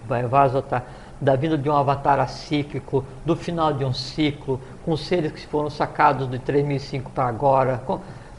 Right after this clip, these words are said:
uma coisa assim, uma revolução cósmica como jamais aconteceu no universo, e mais, como jamais vai acontecer no universo.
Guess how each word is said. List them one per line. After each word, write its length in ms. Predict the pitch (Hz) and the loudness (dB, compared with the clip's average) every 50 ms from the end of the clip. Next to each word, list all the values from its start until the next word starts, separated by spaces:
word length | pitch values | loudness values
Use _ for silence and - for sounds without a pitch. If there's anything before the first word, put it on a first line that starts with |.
| - - - | -18 -10 -4
uma 220 | - 170 175 165 | 0 2 2 2
coisa 260 | - - 202 196 180 | 4 4 2 2 2
assim, 200 | - - 196 190 - | 0 -2 -2 0 0
uma 240 | - 180 180 190 | 2 2 4 4
revolução 680 | 185 165 185 175 156 165 156 147 139 - - 180 180 160 | 4 4 2 2 4 4 2 2 0 0 -2 -2 -2 -2
cósmica 540 | - - 180 185 196 202 185 175 - 165 | 0 2 4 6 6 4 2 0 -4 -4
como 300 | 156 - 196 185 175 143 - - - - - - | -4 -2 -2 -2 -2 -4 -8 -10 -16 -10 -6 -4
jamais 1160 | 135 127 131 160 160 196 202 208 185 180 180 180 190 208 226 240 240 240 233 226 208 165 151 | -2 -2 -2 0 0 2 2 2 2 0 0 0 2 2 2 2 4 4 4 2 2 2 2
aconteceu 640 | 165 165 - - 160 143 - 143 - - 160 151 147 | 2 2 2 0 0 0 -2 -2 0 0 0 0 0
no 100 | 143 135 | 0 -2
universo, 680 | 123 113 113 170 135 147 175 175 - - - - - - - - - - - | -4 -2 0 0 0 0 0 -2 -6 -12 -14 -16 -16 -18 -18 -18 -16 -10 -8
e 100 | 156 165 | -6 -4
mais, 420 | 165 156 175 202 214 160 - - - | -4 -4 -2 -2 -2 -4 -6 -6 -4
como 260 | - 175 156 156 147 | -2 0 0 0 0
jamais 400 | 127 156 143 143 165 180 190 170 | 0 0 0 0 0 0 0 -2
vai 360 | 135 123 147 170 185 220 226 | 0 2 2 2 4 2 2
acontecer 720 | 208 - - 180 165 - - 147 - - - 185 185 190 | 0 0 -2 -4 -4 -4 -4 -8 -8 -6 -4 -4 -4 -2
no 160 | 185 151 123 | -2 -2 -2
universo. 720 | 120 113 104 98 - 107 - 110 117 - - - - - | -2 -4 -4 -6 -6 -8 -8 -8 -10 -12 -14 -18 -18 -18